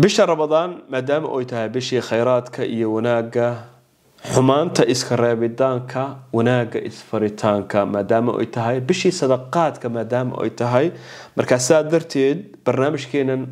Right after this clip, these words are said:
waxaan ku furan doonaa, hadduu Ilaahay yiraahdo, ama se aan ku bilaabaynaa sidii sanadadii hore ama rabadaanadii hore ee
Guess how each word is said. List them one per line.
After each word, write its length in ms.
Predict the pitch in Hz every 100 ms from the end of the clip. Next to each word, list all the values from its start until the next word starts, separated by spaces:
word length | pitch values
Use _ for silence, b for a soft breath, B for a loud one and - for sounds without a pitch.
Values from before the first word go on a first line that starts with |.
| -
waxaan 400 | - 120 120 117
ku 120 | -
furan 260 | 147 127 117
doonaa, 280 | 120 113 110
hadduu 320 | 110 113 120
Ilaahay 340 | - 107 113 113
yiraahdo, 320 | 104 104 110 -
ama 180 | 110 110
se 120 | 120
aan 140 | 113
ku 180 | 120 -
bilaabaynaa 640 | 151 127 131 131 123 131 139 B B B
sidii 300 | - 151 151
sanadadii 760 | 151 - - 131 123 139 151
hore 320 | 139 117 135 -
ama 180 | 120 117
rabadaanadii 760 | 113 117 117 117 131 160 156 156
hore 220 | 127 117
ee 320 | - 120 117